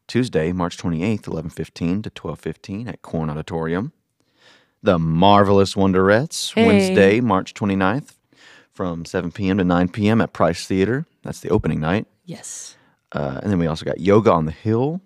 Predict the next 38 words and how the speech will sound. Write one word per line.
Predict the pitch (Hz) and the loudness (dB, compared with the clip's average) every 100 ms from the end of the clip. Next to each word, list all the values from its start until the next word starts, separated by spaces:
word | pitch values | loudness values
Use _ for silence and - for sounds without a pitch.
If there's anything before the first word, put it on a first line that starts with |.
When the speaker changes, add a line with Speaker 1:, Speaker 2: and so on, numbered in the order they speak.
| _ | _
Speaker 1:
Thursday, | - 92 90 98 | -2 0 2 0
March | 92 92 - | 0 -4 0
thirtieth, | 98 98 117 156 - - | 2 4 2 -2 -6 -8
eleven | 82 82 85 | -6 -4 -2
thirty | 98 95 107 131 | 0 0 0 -6
to | - | -8
twelve | 143 156 | -6 -6
thirty | - 80 80 87 _ - - | -4 -4 -4 -8 _ -20 -16
at | - | -8
the | 123 | -8
Jones | 113 101 113 110 95 | 2 6 8 6 4
Zone. | 85 82 78 82 | 0 0 -2 -6
Speaker 2:
Now, | - - | -10 -10
I | 175 | -10
will | 165 175 180 | -8 -6 -4
be | 170 208 | -2 0
going | 196 180 180 | 0 0 -2
to | 196 | -2
that | 175 202 | -4 0
yoga | 202 190 165 156 - _ _ | 2 2 0 -8 -16 _ _
on | 190 175 | -4 -2
that | 170 170 | -2 -2
Speaker 1:
Mm. | 156 | -2
Speaker 2:
Thursday. | 170 151 - - - | -2 -4 -8 -8 -8
Speaker 1:
You | - 98 | -2 -2
will. | 87 82 - 143 - 131 - 131 - - | -2 -6 0 2 4 4 4 2 0 0
<laughs> | - - - | -2 -2 0
Speaker 2:
I | 185 190 | 2 2
will. | 190 202 160 151 156 135 - | 4 4 4 0 -4 -6 -2
Speaker 1:
<laughs> | 143 - 175 - - - | -4 -4 -12 -10 -16 -10
Speaker 2:
We | 185 185 | -2 0
will | 185 190 | 0 -4
see. | - 196 156 139 _ _ _ _ _ _ _ _ _ - | -2 -2 -2 -6 _ _ _ _ _ _ _ _ _ -4
I'm | 180 185 | -2 0
gonna | 190 190 202 | 2 4 4
make | 190 190 | 4 2
an | 190 | 0
effort | 165 - - - | 0 -2 -10 -12